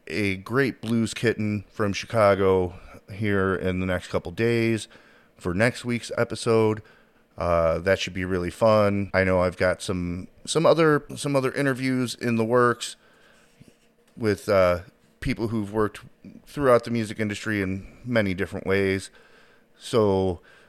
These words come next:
you know, whether they're music podcasters, writers, stagehand, whatever, I just want us to talk some music, talk some life, and for everyone to have a good time. So,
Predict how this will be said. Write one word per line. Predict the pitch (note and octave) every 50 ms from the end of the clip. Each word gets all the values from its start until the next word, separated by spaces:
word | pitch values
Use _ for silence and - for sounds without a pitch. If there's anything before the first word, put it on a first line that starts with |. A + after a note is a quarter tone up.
| _ _ _ _ _ - - -
you | G#2 G2+ F#2
know, | F2+ F2+
whether | F#2+ G#2+ A2 G#2 G2+ F#2
they're | F#2 G#2 G2 F#2+ F#2+ F#2 F2+ F#2 G2
music | G2+ A#2 A#2+ A#2 G#2+ G#2+ -
podcasters, | - A#2 G#2+ G2 F#2+ - - G#2 F#2 F2+ F2 - - F#2+ F2+ E2+ E2+ D#2+ - - _
writers, | - A2+ B2 B2 A#2 A2+ A2 G#2+ G#2 G#2 G2+ G2 F#2+ F#2+
stagehand, | - - - - D3 C3 B2+ A#2+ A2 - C3 A#2+ A2+ G#2 G2+ G2 G#2+
whatever, | A#2+ A#2 G#2+ G#2 G2+ G2 G2 F#2+ F#2+ F#2 - _
I | - A#2 B2+
just | A#2+ B2 G#2+ -
want | A#2 G#2+ G#2+ G#2
us | - -
to | -
talk | - B2 G#2 G2+ -
some | - A2 G#2+
music, | G#2+ A2 G#2 G2 G#2 G2+ -
talk | - C3 G#2+ G#2 -
some | - G#2 G2
life, | G2 F#2+ G2 G2 F#2+ F#2+ - - - _ _ _ _ _ _ _ - _ _ _ _ _ _
and | - G2 G2 F#2+ F#2+ F#2+ F#2 F#2 F2+ F2+ F2
for | - - G2+
everyone | G2+ F#2+ F2 F#2 F#2+ F#2 F#2
to | F2+
have | E2+ F#2+ F2 E2+
a | E2
good | F2 F2 E2
time. | - - A2 G#2 G2+ G2+ G2 G2 F#2+ F#2+ F#2+ - - _ _ - - - - _ _
So, | - - G2+ F#2 F2+ F2+ F2 F2 E2+